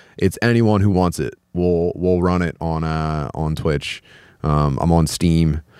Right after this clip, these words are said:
Um, I, th-, I, th-, I don't know if you search Steam username or my Capcom I D, but my Capcom I D is Girthworm Tim. And, uh, yeah, like I said, it's on site. We'll see, we'll see who's really about it tonight. Um, and also, uh, follow my YouTube channel,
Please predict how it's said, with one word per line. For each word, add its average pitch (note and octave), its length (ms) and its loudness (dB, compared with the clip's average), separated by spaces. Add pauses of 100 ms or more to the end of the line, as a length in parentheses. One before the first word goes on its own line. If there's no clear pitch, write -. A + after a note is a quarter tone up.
(340)
Um, C#2+ 380 0
I, D2+ 140 -4
th-, - 720 -14
I, F2+ 80 0
th-, - 320 -8 (100)
I G#2+ 80 2
don't B2+ 100 2
know B2+ 80 2
if A#2 120 -2
you G#2 40 -8
search A2+ 260 0
Steam A2+ 380 -2
username A2+ 500 2
or F2 100 0
my D#2+ 160 0
Capcom G#2+ 440 0
I A#2 120 4
D, A#2 140 2
but F#2+ 100 -2
my E2 120 -2
Capcom F#2+ 460 0
I F2 100 0
D G#2 140 -2
is E2+ 140 -2
Girthworm F2+ 500 0
Tim. G#2 360 2 (640)
And, F2 460 2
uh, E2+ 260 4
yeah, F#2 260 0 (100)
like F2+ 100 -2
I F#2+ 60 2
said, F#2 200 0
it's D#2+ 140 -4
on F#2+ 100 -2
site. F2+ 300 0
We'll D#2+ 120 -8
see, F#2+ 200 -2
we'll F2 220 -2
see G2 180 0
who's F#2 260 0
really F2+ 240 0
about F2 280 2
it - 100 -6
tonight. F2 300 -4 (500)
Um, D#2+ 400 -2
and F2 100 -4
also, F2+ 480 0
uh, E2 360 -2
follow E2+ 500 0
my D2+ 140 -6
YouTube F2+ 260 -4
channel, D2+ 380 -4